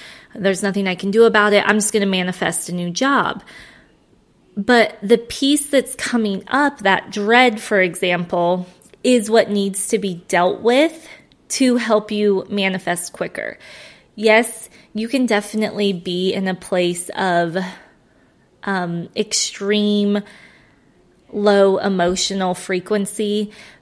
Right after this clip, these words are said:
with something like in this case, the job, and still manifest, it can just be harder. That can be where that repetition can come into play, affirmations or scripting, because you're shifting your point of view, your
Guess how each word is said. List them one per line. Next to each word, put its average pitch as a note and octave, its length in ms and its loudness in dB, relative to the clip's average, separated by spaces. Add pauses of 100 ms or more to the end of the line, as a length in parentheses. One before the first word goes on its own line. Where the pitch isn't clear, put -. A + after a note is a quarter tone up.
with G#3 300 2
something G3+ 680 -2 (200)
like F#3 240 -4
in F#3+ 160 -4
this F#3+ 200 -4
case, F3+ 260 -4
the F#3+ 120 -6
job, E3+ 520 -2 (240)
and A3 180 -2
still A#3+ 260 0
manifest, G#3+ 840 -2
it A3 160 -8
can A3+ 220 -2
just A#3 720 0
be G#3 260 0
harder. F3+ 600 -2
That F#3+ 280 2
can A#3+ 200 0
be G#3 240 0
where F#3 360 2
that E3+ 380 -2 (520)
repetition G#3 720 0
can G#3+ 180 -2
come G#3+ 180 0
into G#3 260 0
play, G3 400 0
affirmations F#3 800 -4
or F#3 100 -4
scripting, A3 560 -2
because A3 300 -4
you're F3+ 120 -4
shifting G3+ 880 -4
your F3+ 280 0
point F3+ 340 -4
of F3 120 -6
view, F#3 460 2
your F3 640 0